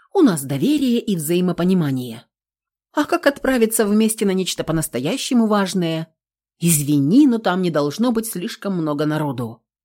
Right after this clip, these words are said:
Хотя умом Вика, безусловно, понимала, что Марк был прав.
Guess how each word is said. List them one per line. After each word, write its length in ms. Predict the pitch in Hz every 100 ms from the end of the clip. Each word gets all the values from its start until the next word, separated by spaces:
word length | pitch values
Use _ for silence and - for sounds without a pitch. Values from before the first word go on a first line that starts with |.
| _ _ _ _
Хотя 500 | - 147 - 381 -
умом 460 | 330 277 269 285 226
Вика, 320 | 226 233 214
безусловно, 680 | 180 175 185 247 254 220 208
понимала, 680 | 185 196 196 202 160 131
что 260 | 120 - 233
Марк 440 | 180 139 127 123
был 300 | 120 123 120
прав. 500 | 117 131 120 87 -